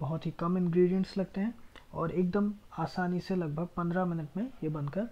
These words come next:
ready हो जाएगी। तो चलिए बनाना शुरू करते हैं। तो आम की चटनी बनाने के लिए सबसे पहले हमें चाहिए, अ, आम कच्चे वाले। अ, ये आप देख सकते हैं कि ये ज़्यादा पके हुए नहीं हैं,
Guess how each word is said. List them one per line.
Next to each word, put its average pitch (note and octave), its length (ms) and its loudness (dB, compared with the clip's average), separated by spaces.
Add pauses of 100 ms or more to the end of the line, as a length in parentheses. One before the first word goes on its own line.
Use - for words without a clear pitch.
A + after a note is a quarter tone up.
(180)
ready C#3 220 2
हो C3 140 -4
जाएगी। A#2+ 580 -14 (300)
तो E3 100 2
चलिए G#3+ 360 10 (180)
बनाना D3+ 320 -4
शुरू D3 240 -4
करते B2 280 -12
हैं। C3+ 120 -14 (1400)
तो A#3 360 12
आम B3+ 320 12
की - 100 12
चटनी A#3+ 380 12
बनाने G#3+ 360 10
के G3+ 140 12
लिए F#3 280 8 (340)
सबसे G3+ 260 2
पहले G3 300 6
हमें F#3 220 6
चाहिए, F3+ 680 6 (520)
अ, C#3+ 300 -4 (320)
आम G#3+ 340 6 (260)
कच्चे F#3+ 340 8
वाले। F3+ 320 4 (320)
अ, E3+ 260 0 (200)
ये F3 100 2
आप F#3 100 4
देख F#3+ 240 6
सकते G#3 300 0
हैं A3 140 6
कि G#3+ 140 2
ये G#3 340 8
ज़्यादा E3+ 320 4
पके G3 320 4
हुए A3 160 6
नहीं E3+ 300 2
हैं, C4+ 120 0